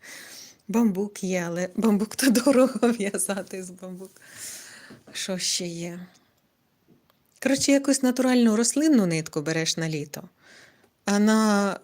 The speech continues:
осінь, е, пізню зиму і ранню весну береш, е, вовну. От. А додаткові нитки вже залежно від того, чи тобі товста нитка, чи тобі тонесенька треба, чи тобі.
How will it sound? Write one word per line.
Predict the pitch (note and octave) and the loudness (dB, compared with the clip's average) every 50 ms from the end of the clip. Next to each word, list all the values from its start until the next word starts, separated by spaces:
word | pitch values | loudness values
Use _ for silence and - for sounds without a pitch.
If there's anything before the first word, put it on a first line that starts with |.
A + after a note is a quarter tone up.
| _ _ _ _ | _ _ _ _
осінь, | - - G#3+ A3+ G#3+ - - - G#3 G3 F#3+ | 0 2 2 2 2 2 0 2 2 2 2
е, | F3+ F3+ F3 E3 D3+ D#3 D#3+ D#3 - - - E3+ - | 2 2 0 -2 -2 -4 -6 -6 -8 -8 -10 -8 -4
пізню | F#3+ F3+ F3+ F3 F3 F3 F3 F3 F3 E3 E3 - - - | -2 -2 0 0 -2 -2 -2 -2 -4 -6 -8 -10 -10 -8
зиму | F3+ D#3+ D#3+ F#3 F#3+ F#3+ F#3 F3+ E3+ E3 E3 - | -6 -4 -2 -2 0 0 0 -2 -2 -4 -6 -6
і | E3+ E3 E3 D#3+ | -6 -2 -2 0
ранню | E3 E3+ E3+ E3 E3 E3 E3+ F3 | 0 0 -2 -2 -2 -4 -2 0
весну | G#3+ C4 C#4+ C#4 - - - E3+ D3+ - _ _ - - - - - - _ - | 0 0 0 0 -2 -2 -4 -6 -8 -8 _ _ -20 -20 -20 -20 -20 -20 _ -12
береш, | - F3 D#3+ E3+ F3 G3+ A3+ B3 B3 A#3 - - - - | -8 -2 0 0 2 2 2 2 0 0 0 -2 -2 -2
е, | F#3 F3+ F3 E3+ E3 D#3+ D#3 D3 - - - _ | -2 -2 -2 -2 -2 -2 -4 -4 -8 -10 -16 _
вовну. | - - C#3+ D#3+ D#3+ D#3 D3+ D3+ D3+ D3+ D3+ E3 E3 _ _ _ _ _ _ _ _ _ _ _ _ _ _ _ _ _ _ _ _ _ _ _ _ - | -16 -12 -8 -6 -6 -6 -6 -8 -10 -10 -12 -14 -16 _ _ _ _ _ _ _ _ _ _ _ _ _ _ _ _ _ _ _ _ _ _ _ _ -18
От. | - E3 D#3+ D#3+ E3+ F3+ - - _ _ _ _ _ - | -14 -14 -12 -12 -14 -16 -18 -20 _ _ _ _ _ -4
А | G#3 G3+ | -2 0
додаткові | G#3 B3 A#3+ B3+ B3+ - - C#4+ C#4+ C4+ A#3+ | 0 2 0 0 -2 -2 -2 0 2 4 4
нитки | A3 A#3 B3 A#3+ - - F#3+ | 4 2 0 -2 -4 -6 -4
вже | F3 F3 F#3 F3+ | -4 -2 -4 -2
залежно | F3+ F3 F3+ F#3+ G3+ F#3+ F#3+ F3 E3 | -2 -2 -2 -2 -2 -2 -2 -4 -4
від | D#3+ E3 E3 | -4 -8 -6
того, | - F#3 F#3+ F#3+ F3+ F3 E3 F3 _ - - - - - _ - | -6 -4 -4 -2 -2 -4 -4 -6 _ -18 -20 -20 -20 -20 _ -12
чи | - - F#3 | -8 -6 -4
тобі | - F3 D#3+ E3+ E3 | -4 -2 -2 -2 -4
товста | - F3+ F3 - - A#3 A#3+ A#3+ | -2 -2 -4 -2 -2 0 0 2
нитка, | A#3 A3+ A3 - - - F#3 | 2 0 0 -2 -4 -6 -4
чи | F3+ - E3+ | -4 -4 -6
тобі | - D#3+ D#3 E3 | -6 -6 -8 -6
тонесенька | E3 - E3 F3+ G#3+ A#3 A#3 - A3 G#3 G3+ - F#3+ | -8 -6 -4 -4 -2 -2 -2 -2 -2 -4 -4 -8 -10
треба, | - - - F#3 F#3 F3+ E3+ F3 F3 F#3 _ _ _ _ _ _ _ _ _ _ _ - | -10 -8 -8 -6 -6 -6 -8 -10 -12 -12 _ _ _ _ _ _ _ _ _ _ _ -14
чи | - - | -12 -12
тобі. | F3 - E3+ E3+ E3+ | -10 -10 -8 -8 -8